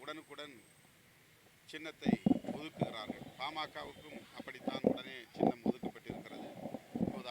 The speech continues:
அமமுகவுக்கும் சின்னம் உடனடியாக ஒதுக்கப்பட்டிருக்கிறது. பாஜகவுக்கு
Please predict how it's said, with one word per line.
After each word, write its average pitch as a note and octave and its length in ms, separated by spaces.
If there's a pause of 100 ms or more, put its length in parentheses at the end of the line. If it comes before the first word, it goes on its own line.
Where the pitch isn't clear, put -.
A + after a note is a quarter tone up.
அமமுகவுக்கும் D3 880 (140)
சின்னம் B2+ 380
உடனடியாக B2+ 520
ஒதுக்கப்பட்டிருக்கிறது. A2 800 (1400)
பாஜகவுக்கு F#3 680